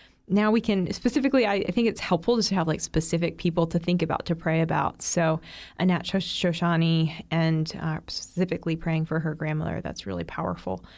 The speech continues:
And continuing to keep the families who've lost loved ones, uh, especially as we head into Thanksgiving week. I think that's one thing that I've been thinking about just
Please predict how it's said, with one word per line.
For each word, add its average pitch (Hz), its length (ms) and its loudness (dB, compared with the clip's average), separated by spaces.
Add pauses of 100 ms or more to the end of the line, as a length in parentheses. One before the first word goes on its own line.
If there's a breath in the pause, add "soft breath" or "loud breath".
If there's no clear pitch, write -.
(480 loud breath)
And 165 300 0
continuing 165 640 4
to 165 140 -4
keep 175 320 -2
the 165 80 0
families 170 380 -4
who've 175 220 -4
lost - 340 -6
loved - 220 -6
ones, - 640 -6 (340)
uh, 175 180 -4
especially 403 340 0
as 320 80 2
we 262 120 4
head 196 120 4
into 196 200 4
Thanksgiving 185 800 0 (220)
week. 170 260 0
I 175 60 2
think 170 160 4
that's 165 180 0
one 165 240 4
thing 180 240 4
that 170 220 -2 (380 loud breath)
I've 160 140 2
been 170 180 2
thinking 170 400 0
about 160 300 -2
just - 420 -4